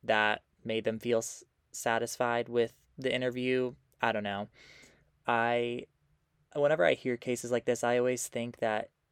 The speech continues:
if you had looked a little further, you probably would have discovered something else, and that's how I always feel when I listen to true crime podcasts or just investigative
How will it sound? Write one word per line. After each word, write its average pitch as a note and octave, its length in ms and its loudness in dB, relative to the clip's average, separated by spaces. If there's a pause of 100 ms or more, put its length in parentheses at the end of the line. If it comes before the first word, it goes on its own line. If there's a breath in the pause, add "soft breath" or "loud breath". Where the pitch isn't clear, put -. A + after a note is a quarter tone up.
(120)
if - 200 -6
you B2+ 100 0
had A#2 140 0
looked - 200 0
a C#4 60 -6
little A#2 180 2
further, B2+ 340 2
you G#2+ 160 -4
probably C3 280 0
would A#2 140 2
have A2 100 -6
discovered A#2 460 0
something A2+ 280 -6
else, A2 240 -2
and A#2+ 80 -6
that's C#3 160 -4
how G3 140 0
I B2+ 80 4
always G#2+ 320 2
feel G#2+ 320 0
when A#2 140 -4
I A2+ 240 2
listen B2 340 -2
to A2 260 -6
true - 260 -4
crime B2+ 320 -2
podcasts A#2+ 680 0
or A#2 80 2
just A2+ 220 0
investigative A2+ 880 0